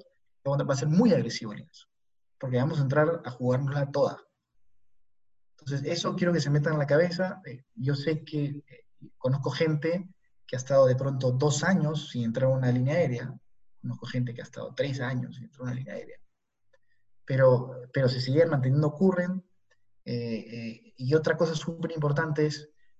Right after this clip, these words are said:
conozco pilotos que me dicen, "Yo solamente quiero volar en un Airbus trescientos veinte o un Boeing siete tres siete y ochocientos, si no, no". Este, piloto, aunque sea escoba.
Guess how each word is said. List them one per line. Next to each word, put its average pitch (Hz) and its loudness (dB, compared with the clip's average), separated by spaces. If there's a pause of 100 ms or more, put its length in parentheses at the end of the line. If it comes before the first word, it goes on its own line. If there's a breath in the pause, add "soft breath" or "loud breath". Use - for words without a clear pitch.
conozco 156 -2
pilotos 175 2 (420)
que 135 -4
me 131 4
dicen, 143 0
"Yo 190 4
solamente 196 6
quiero 170 4
volar 156 6
en 123 0
un 143 0
Airbus 143 4
trescientos 143 0
veinte 196 6
o 143 0
un 135 -2
Boeing 135 2
siete 127 -4
tres 123 -4
siete 156 -8 (200)
y 127 -6
ochocientos, 123 -2
si - -14
no, 131 -4
no". - -8 (720)
Este, 117 -2 (1500)
piloto, 170 4
aunque 196 2
sea 151 0
escoba. - -4